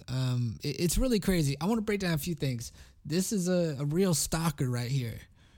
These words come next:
This guy's a stalker. Um, Eminem, this is probably common for Eminem. Eminem,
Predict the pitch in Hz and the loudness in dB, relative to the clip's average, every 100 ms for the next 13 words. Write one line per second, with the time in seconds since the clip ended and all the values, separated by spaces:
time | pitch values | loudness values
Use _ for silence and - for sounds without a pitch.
0 | - - 156 - 180 185 160 180 190 196 | -10 -2 0 0 -2 -2 -4 -4 -4 -2
1 | 113 107 - - - - - - 139 139 | -4 -6 -14 -20 -20 -20 -14 -2 2 4
2 | 131 120 - 160 220 262 262 202 135 180 | 2 -2 -6 0 2 2 2 0 0 0
3 | 190 - 254 262 160 143 165 180 165 - | 0 2 0 2 0 0 2 2 2 0
4 | 156 165 165 139 - 202 233 220 208 | 0 4 4 2 2 2 2 2 2